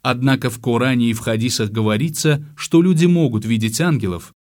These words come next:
когда те принимают человеческий облик. Величие ангелов. В Коране Всевышний Аллах так описывает ангелов, стражей ада: «О вы, которые уверовали, оберегайте себя и свои семьи от огня,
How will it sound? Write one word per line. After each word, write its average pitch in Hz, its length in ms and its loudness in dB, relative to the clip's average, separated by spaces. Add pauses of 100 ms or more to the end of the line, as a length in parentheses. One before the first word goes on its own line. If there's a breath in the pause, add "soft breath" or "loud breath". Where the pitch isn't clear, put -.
когда 135 320 0
те 180 200 0
принимают 127 760 0
человеческий 107 800 -2
облик. 78 420 -8 (1120)
Величие 180 840 4
ангелов. 92 720 -4 (420)
В - 140 -14
Коране 139 500 2
Всевышний 117 540 0
Аллах 113 560 0 (300)
так 180 260 0
описывает 135 800 0
ангелов, 151 720 0
стражей 104 720 -2
ада: 80 400 -6 (600)
«О 165 180 6
вы, 160 300 4
которые 165 600 4
уверовали, 104 800 0 (460)
оберегайте 135 680 0
себя 135 400 0
и 131 60 0
свои 127 340 0
семьи 131 440 2
от 120 240 -4
огня, 117 420 0